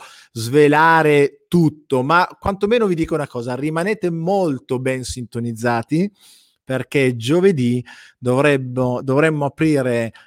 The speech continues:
al mondo, in mondo visione, in universal visione, eh, un progetto molto bello di cui avevo già accennato prima dell'estate, ma che ho interrotto per tutta una serie di motivi, comprenderete, capirete,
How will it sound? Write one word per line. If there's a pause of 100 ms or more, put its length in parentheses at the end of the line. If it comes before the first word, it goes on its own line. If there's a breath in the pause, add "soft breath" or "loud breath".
al
mondo,
in
mondo
visione,
in
universal
visione, (520 soft breath)
eh,
un
progetto
molto
bello (260 loud breath)
di
cui
avevo
già
accennato (320 loud breath)
prima
dell'estate,
ma
che
ho
interrotto
per
tutta
una
serie
di
motivi, (120)
comprenderete,
capirete,